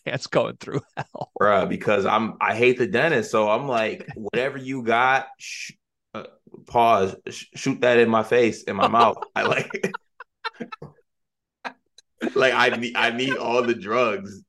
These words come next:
Speaker 2: shot in me right
Speaker 1: Oh
Speaker 2: now.
Speaker 1: my
Speaker 2: Like,
Speaker 1: God. Let's
Speaker 2: I couldn't
Speaker 1: move
Speaker 2: feel
Speaker 1: this.
Speaker 2: half my face.
Speaker 1: Please, let's skate on. Uh, okay.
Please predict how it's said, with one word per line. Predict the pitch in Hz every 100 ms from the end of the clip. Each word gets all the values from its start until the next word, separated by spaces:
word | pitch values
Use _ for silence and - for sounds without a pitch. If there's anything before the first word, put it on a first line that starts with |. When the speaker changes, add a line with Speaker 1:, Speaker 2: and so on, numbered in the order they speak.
| -
Speaker 2:
shot | - 110 113 -
in | 107 110 104
me | 98
right | - 104 381
Speaker 1:
Oh | 403
Speaker 2:
now. | - -
Speaker 1:
my | 359 339 -
Speaker 2:
Like, | 359 415
Speaker 1:
God. | 370 349 _ _
Let's | 202 190 -
Speaker 2:
I | -
couldn't | 147 127
Speaker 1:
move | -
Speaker 2:
feel | 123
Speaker 1:
this. | 113
Speaker 2:
half | 104 117 113
my | 101 95
face. | 107 104 87 - - _ _
Speaker 1:
Please, | 160 147 135 127
let's | 123
skate | - 123
on. | 120 110 113
Uh, | 139 139 131 147
okay. | 147 139 117